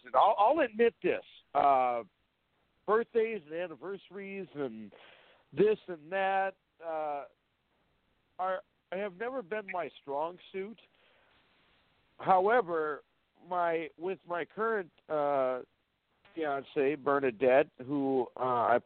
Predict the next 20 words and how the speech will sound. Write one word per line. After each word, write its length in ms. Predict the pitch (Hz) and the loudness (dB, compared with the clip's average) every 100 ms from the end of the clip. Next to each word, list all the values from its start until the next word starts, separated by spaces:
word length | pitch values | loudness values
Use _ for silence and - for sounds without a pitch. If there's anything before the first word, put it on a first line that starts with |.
| - | 0
plan 240 | 143 131 | 2 4
on 220 | 127 127 120 | 6 4 4
marrying 520 | 123 123 123 127 123 | 4 4 4 0 -4
here 360 | 117 123 131 | 0 4 4
with, 220 | 147 131 110 _ _ | 4 2 2 _ _
uh, 420 | 127 113 110 117 110 | 4 6 6 4 -2
the 80 | 110 | 0
next 240 | 120 117 - | 2 2 -2
year, 380 | 120 117 127 170 _ _ _ _ _ - | 0 2 2 0 _ _ _ _ _ 2
uh, 500 | 135 135 127 117 104 - _ _ | 4 4 2 0 -6 -12 _ _
that's 200 | 139 131 110 | -4 -4 -6
my 180 | 123 107 | -6 -6
goal 360 | 85 160 135 | -4 -4 -4
anyway. 480 | 98 87 82 87 110 - - - _ _ | -8 -10 -12 -12 -12 -16 -20 -20 _ _
Uh, 500 | - 139 139 135 131 127 - | 2 6 6 4 0 -4 -6
our 220 | 139 208 | -4 -4
anniversary 800 | 240 185 151 127 123 - 117 120 120 _ _ _ _ _ _ _ _ - | -4 -8 -10 -12 -14 -14 -12 -12 -12 _ _ _ _ _ _ _ _ -10
is 160 | 143 139 139 | -8 -6 0
actually 800 | 147 156 - 156 147 135 127 - 127 120 151 | 0 0 -4 -4 -4 -4 -8 -12 -16 -12 -4
June 680 | 185 214 220 220 202 185 | -2 -2 -2 -4 -8 -12